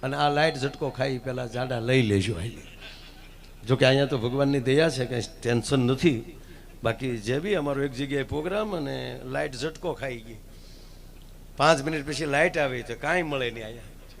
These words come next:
અને આયોજકોએ તમારી જેવા લોટકા કે તમારી જ પાસે પડ્યા હતા, લઈ કોણ જાય? કાઢો. હવે અમે લાભાર્થે ગયેલા હાવ, અમે લીધા નહોતા, કાઢવા કેમ? એટલે અમે વિનંતી કરી કે ભાઈ મિત્રો, સ્નેહીઓ,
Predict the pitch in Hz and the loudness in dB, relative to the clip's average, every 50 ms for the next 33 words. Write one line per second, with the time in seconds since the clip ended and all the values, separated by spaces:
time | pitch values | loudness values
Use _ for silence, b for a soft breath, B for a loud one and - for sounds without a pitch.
0 | - - - - - - - - - - - - - - - 123 120 120 127 139 | -18 -18 -18 -18 -18 -18 -18 -18 -18 -16 -16 -16 -16 -12 -12 -8 -4 0 0 0
1 | 156 160 160 143 160 151 156 160 151 147 147 151 156 151 147 139 147 147 147 135 | 2 0 0 -2 -4 -4 -2 -2 -2 -2 -2 0 0 -2 -2 -2 -2 -2 -2 0
2 | 131 139 156 170 175 - - 156 127 117 104 98 - - - - - 117 - 139 | 0 2 2 2 2 0 -2 -2 -2 -2 -2 -6 -10 -16 -12 -8 -8 -6 -4 -2
3 | 147 165 185 196 190 143 135 170 156 160 147 131 147 143 139 135 123 131 123 127 | 0 2 2 2 0 0 0 0 0 0 0 -2 -4 -4 -4 -4 -4 -4 -4 -2
4 | 147 175 185 185 170 175 151 143 131 117 120 113 110 - 139 147 139 139 143 113 | -2 0 0 -2 -2 -4 -6 -6 -6 -8 -10 -12 -6 0 0 0 0 0 -4 -6
5 | - - - - - - - - - - - - - - - - - - - - | -6 -12 -16 -18 -18 -18 -18 -18 -18 -18 -18 -18 -18 -18 -18 -18 -18 -18 -16 -18
6 | - - - - - - - - - - - - 107 107 107 110 110 120 143 147 | -18 -18 -18 -18 -18 -18 -18 -18 -18 -18 -18 -16 -16 -14 -12 -10 -6 -4 -2 0
7 | 143 151 156 143 151 170 160 147 147 160 147 139 147 147 143 139 120 113 135 135 | 2 2 2 4 2 0 0 -2 -2 -6 -6 -4 -6 -4 -2 -4 -2 -2 -2 -2
8 | 131 127 131 - - - - - - - - - - - - - - - - - | -4 -4 -8 -12 -16 -16 -18 -18 -18 -18 -18 -18 -18 -18 -18 -18 -18 -18 -18 -18
9 | - - - - 117 120 127 135 139 139 156 151 143 160 165 156 156 143 135 143 | -18 -18 -14 -8 -6 -4 -2 -2 -2 -2 -2 0 2 2 4 4 0 -2 -2 -4
10 | 127 104 127 139 147 156 175 180 175 143 135 147 139 131 131 123 - 135 135 139 | -6 -4 -2 -2 -2 0 2 2 2 0 -2 -6 -4 -4 -6 -6 -4 -4 -4 -4
11 | 147 143 131 135 151 180 208 220 208 185 175 131 143 139 135 123 113 127 139 139 | -4 -4 -2 -2 2 2 2 2 2 -2 -4 -2 -4 -8 -8 -8 -4 -4 -4 -4
12 | 131 131 135 131 - 165 165 165 160 151 131 - 131 139 143 143 151 156 160 160 | -4 -6 -8 -8 -2 0 2 2 2 0 -2 -4 -6 -4 -2 -2 0 0 0 0
13 | 156 147 - | -2 -4 -6